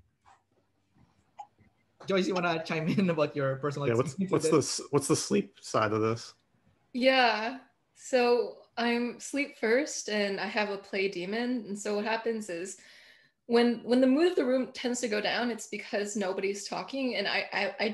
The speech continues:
Speaker 3: dearly wanna find, like, a topic people can bond over, but sometimes, like, I'm, I don't know how to get people talking sometimes,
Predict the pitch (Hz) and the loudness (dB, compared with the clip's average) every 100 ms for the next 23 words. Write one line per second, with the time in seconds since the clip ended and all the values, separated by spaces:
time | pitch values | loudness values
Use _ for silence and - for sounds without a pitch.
0 | - 220 240 247 233 226 226 180 196 190 | -2 2 4 4 2 -2 -4 -6 -4 -4
1 | 190 - 180 185 190 - 220 208 190 185 | -6 -6 -6 -2 -4 -4 -10 -4 -4 -4
2 | 214 - _ 226 208 175 190 226 240 294 | -6 -14 _ -4 -2 -2 -2 0 2 0
3 | 233 254 240 269 233 208 202 - - - | 0 -2 -4 -4 -6 -6 -8 -14 -20 -20
4 | _ _ - 214 247 247 254 226 - 233 | _ _ -2 2 2 4 4 2 0 -2
5 | 220 208 208 233 254 302 294 330 453 - | -4 -4 -4 -4 -2 -2 0 2 2 0
6 | - | -6